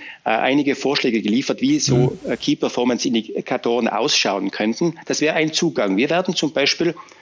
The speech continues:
Speaker 1: äh, im Stromhandel von unseren Kunden, Vertriebskunden gefragt, ja, funktioniert denn das Ganze mit dem Flow-Based Market Coupling?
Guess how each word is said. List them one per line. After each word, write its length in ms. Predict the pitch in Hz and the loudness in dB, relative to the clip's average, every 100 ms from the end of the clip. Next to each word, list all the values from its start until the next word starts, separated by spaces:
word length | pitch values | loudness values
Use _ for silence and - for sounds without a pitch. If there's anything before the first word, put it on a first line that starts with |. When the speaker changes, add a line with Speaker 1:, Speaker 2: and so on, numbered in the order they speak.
| - - | -20 -4
Speaker 1:
äh, 120 | 107 | 0
im 120 | 104 98 | 0 0
Stromhandel 560 | - 107 127 127 131 | 0 0 2 2 0
von 180 | 131 123 | 0 0
unseren 480 | 160 202 165 120 104 | 2 2 2 0 0
Kunden, 440 | - 127 135 160 | 0 0 2 0
Vertriebskunden 800 | - 113 123 160 - - 139 135 | 0 0 0 0 -2 -2 0 0
gefragt, 380 | 117 - 123 - | 0 0 -2 0
ja, 100 | 127 | -2
funktioniert 800 | - 185 - 175 147 180 233 233 | 0 -2 0 0 2 2 2 0
denn 140 | 110 | 0
das 220 | 110 104 | 0 0
Ganze 320 | - 120 - 120 | 0 0 0 -2
mit 160 | 110 | 0
dem 100 | 110 | -2
Flow-Based 540 | 107 120 156 110 101 110 | 2 0 2 0 0 0
Market 360 | 101 - - | 0 -2 -4
Coupling? 440 | 123 123 143 160 | -4 -2 0 -2